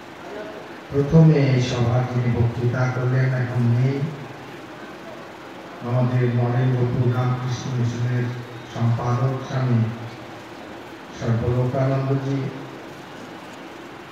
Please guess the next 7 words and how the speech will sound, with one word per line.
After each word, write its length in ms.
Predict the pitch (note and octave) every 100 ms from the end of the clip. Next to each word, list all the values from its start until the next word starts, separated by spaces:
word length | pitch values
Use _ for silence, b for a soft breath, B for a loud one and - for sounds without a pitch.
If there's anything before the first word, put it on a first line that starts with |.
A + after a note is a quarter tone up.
| - - - - - - - C3
এবং 180 | B2+ B2 B2 A#2+ B2+
এখানে 280 | B2+ B2+ B2+ B2
উপস্থিত 440 | D3 C#3+ - C3+ - C3
রয়েছেন, 440 | B2+ B2+ C3+ C3 B2+ - - A#2+
এইমাত্র 380 | B2 B2+ B2+ C3 B2
তার 160 | C3 B2 A#2+
বক্তব্য 440 | A#2 - A2+